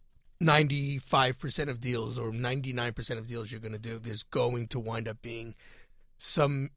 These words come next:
middleman, some intermediary who's going to make that kind of introduction.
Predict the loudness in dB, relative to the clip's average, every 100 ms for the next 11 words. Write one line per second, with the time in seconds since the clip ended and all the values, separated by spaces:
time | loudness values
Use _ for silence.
0 | _ _ -20 -8 4 6 6 4 0 -2
1 | -2 -4 -4 -6 -6 -6 -4 -4 -2 -2
2 | -4 -6 -6 -8 -8 -12 -12 -6 -4 -4
3 | -8 -10 -12 -12 -12 -14 -14 -18 -16 -18
4 | -18 -20 -16 -16